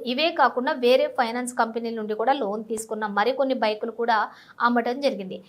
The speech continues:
ఇటు కేసు దర్యాప్తుల్లో భాగంగా నిజామాబాద్ ఇంచార్జి పోలీస్ కమిషనర్ ఆదేశాల మేరకు వెంకటేశ్వర రెడ్డి ఏసీపీ ఆర్మూర్ ఆధ్వర్యంలో పి సత్యనారాయణ, inspector of police, ఆర్మూర్ పోలీస్ స్టేషన్లో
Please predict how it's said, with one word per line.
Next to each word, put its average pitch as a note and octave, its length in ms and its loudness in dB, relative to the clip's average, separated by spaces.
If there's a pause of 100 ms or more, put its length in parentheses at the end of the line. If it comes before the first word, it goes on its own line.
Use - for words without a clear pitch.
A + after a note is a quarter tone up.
(180)
ఇటు D#4+ 140 -2
కేసు E4 340 0
దర్యాప్తుల్లో A#3+ 560 4
భాగంగా G3+ 720 4
నిజామాబాద్ B3+ 640 4
ఇంచార్జి A3 500 0
పోలీస్ A#3+ 420 -2
కమిషనర్ G#3 480 -4
ఆదేశాల G3 480 0
మేరకు G#3 440 -6 (360)
వెంకటేశ్వర D4 560 0
రెడ్డి B3+ 400 2
ఏసీపీ C4 460 -4
ఆర్మూర్ A3 420 2
ఆధ్వర్యంలో G#3+ 720 0 (320)
పి E4+ 120 4
సత్యనారాయణ, C4 680 2 (140)
inspector C4 500 -2
of C4 60 -4 (140)
police, A3+ 400 2
ఆర్మూర్ A3+ 380 2 (100)
పోలీస్ G#3+ 220 -4
స్టేషన్లో A3+ 580 -6